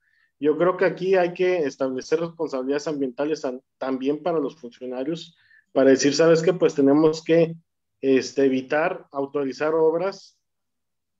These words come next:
si no tienen o no cumplen con una planta de tratamiento que realmente tengan la capacidad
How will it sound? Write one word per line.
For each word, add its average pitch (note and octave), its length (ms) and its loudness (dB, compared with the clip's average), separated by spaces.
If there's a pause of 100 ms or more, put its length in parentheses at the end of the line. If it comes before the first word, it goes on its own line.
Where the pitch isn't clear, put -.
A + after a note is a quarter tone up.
(140)
si C#3 160 -8
no D3+ 160 0
tienen E3 420 -2
o C#3 140 -4
no D3 160 -2
cumplen E3 280 -6
con D3 140 -6
una D#3 180 -4
planta D#3 260 -2
de D#3 40 -2
tratamiento C3+ 640 -6
que C3+ 120 -6
realmente D#3+ 420 -4
tengan D#3+ 260 -6
la D3 120 -6
capacidad B2+ 720 -6